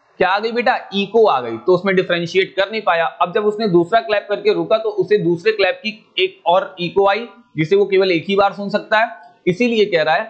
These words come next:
कि दूसरा clap और पहले clap की इको एक साथ आ गए,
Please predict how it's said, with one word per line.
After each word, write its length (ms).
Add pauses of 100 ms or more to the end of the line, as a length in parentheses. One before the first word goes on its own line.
(240)
कि 260 (240)
दूसरा 560
clap 540
और 120
पहले 360
clap 320
की 60
इको 500
एक 180
साथ 180
आ 180
गए, 220